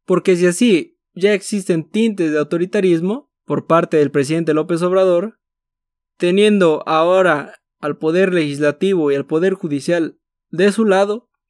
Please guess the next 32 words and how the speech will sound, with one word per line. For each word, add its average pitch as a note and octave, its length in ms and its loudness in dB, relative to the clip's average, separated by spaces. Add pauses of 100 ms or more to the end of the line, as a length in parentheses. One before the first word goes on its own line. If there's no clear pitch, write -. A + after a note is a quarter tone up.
con E3+ 200 0
ello A3 220 4
se F3+ 80 -2
podría F#3 300 0
dar F#3+ 160 2
marcha G3 540 -4
al G3+ 200 -2
completo F3 480 -4
control D#3+ 360 -2
de D#3 100 0
López D3 300 -4
Obrador C#3+ 360 0
del D3+ 140 -4
país. - 500 -16 (460)
Un G3 140 2
completo F#3 760 -2
autoritarismo. D#3+ 960 -6 (720)
En E3+ 140 0
donde A#3+ 240 2
los G3+ 160 4
demás F#3 320 -2
poderes, G#3 420 0
los D#3 180 -2
otros E3+ 260 -6
dos F3 120 -8
poderes, F#3+ 560 -4
solamente G#3 520 -2
pues F3+ 180 -4
servirían F3 380 0
de E3+ 80 -2
adorno G3 360 -2
para D3 520 -2